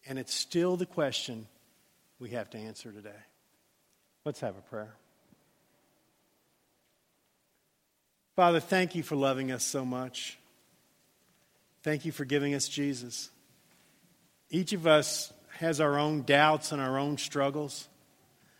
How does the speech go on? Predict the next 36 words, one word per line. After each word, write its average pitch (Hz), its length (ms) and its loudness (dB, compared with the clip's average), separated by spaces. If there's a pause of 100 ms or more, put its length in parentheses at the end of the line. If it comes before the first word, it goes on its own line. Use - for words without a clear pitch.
(320)
when 139 140 -2
it 139 100 -4
comes 147 380 -4
to 123 80 -10
faith 147 520 0
and 123 140 -6
belief. 143 600 -2 (960)
But 123 100 -16
Father, 175 340 4
help 165 300 -2
us 156 180 -2
to 160 120 -6
know 151 400 2
that 127 640 0 (680)
there 139 240 0
aren't 151 400 0
many 151 380 2
different 139 400 2
answers, 123 560 -6
that 123 120 -8
there's 127 260 -4
either 127 200 -6
things 135 300 -8
that 127 80 -6
are 117 80 -6
right 127 280 0
or 123 120 -6
things 131 260 -8
that 120 80 -8
aren't, 123 300 -10 (240)
things 123 180 -12
that 117 100 -16
are 117 60 -14
true 127 320 -14
or 123 60 -14
not. 120 320 -14